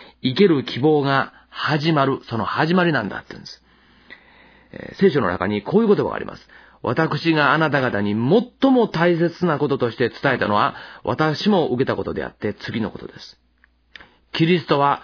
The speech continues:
聖書の示す通りに、私たちの罪のために死なれたこと、また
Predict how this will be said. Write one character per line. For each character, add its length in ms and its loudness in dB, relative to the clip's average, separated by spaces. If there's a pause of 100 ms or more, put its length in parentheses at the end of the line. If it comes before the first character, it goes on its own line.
(360)
聖 220 4
書 140 0
の 160 0
示 340 0
す 80 -20
通 160 0
り 120 0
に、 220 -2 (280)
私 520 0
た 140 2
ち 100 -8
の 180 0 (220)
罪 180 4
の 140 2
た 140 -2
め 120 0
に 260 -2 (140)
死 220 -6
な 140 -2
れ 80 -4
た 140 -12
こ 120 -10
と、 180 -16 (580)
ま 180 -2
た 400 -2